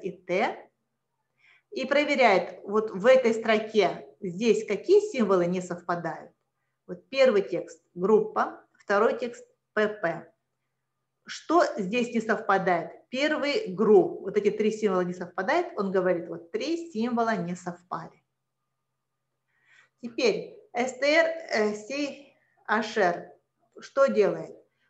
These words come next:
Он проверяет, есть ли символ в строке. Для этого мы ввели одну букву S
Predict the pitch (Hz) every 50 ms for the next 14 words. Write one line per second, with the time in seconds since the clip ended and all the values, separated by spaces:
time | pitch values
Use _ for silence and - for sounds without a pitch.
0 | _ _ - - 262 277 294 269 - 247 247 262 247 254 240 254 262 240 233 196
1 | 175 - - - - - 214 185 208 262 277 254 240 - - - 196 185 170 165
2 | 170 170 - - _ _ _ _ - _ - 262 285 381 440 440 403 311 226 170
3 | - - - - - - - _ - 220 240 262 254 - - 208 180 - - -
4 | - - _ _ _ _ _ _ _ - _ _ _ _ _ _ _ _ _ _
5 | _ _ _ _ _ _ _ _ _ _ _ 185 185 233 262 277 269 262 247 220
6 | 202 220 220 220 226 240 226 214 208 185 190 185 180 196 190 175 165 175 180 170
7 | - - - 247 - - 247 247